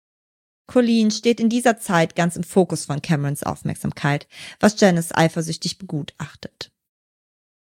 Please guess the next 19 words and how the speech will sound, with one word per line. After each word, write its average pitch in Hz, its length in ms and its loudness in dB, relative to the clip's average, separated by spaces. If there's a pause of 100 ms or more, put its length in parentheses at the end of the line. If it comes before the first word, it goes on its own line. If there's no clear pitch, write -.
(560)
Zwei 208 320 2
weitere 175 400 0
Jahre 160 320 -4
gehen 170 240 -6
ins - 180 -12
Land - 460 -10 (160)
und 196 240 0
endlich - 420 -2
ist - 160 -10
da 196 80 0
Freiheit. - 800 -8 (640)
Nun 202 160 6
ja, 160 240 0 (260)
für 214 200 4
Colleens 233 460 4
Empfinden 226 760 2 (100)
vielleicht 214 360 4
ein 214 120 6
bisschen, - 480 -4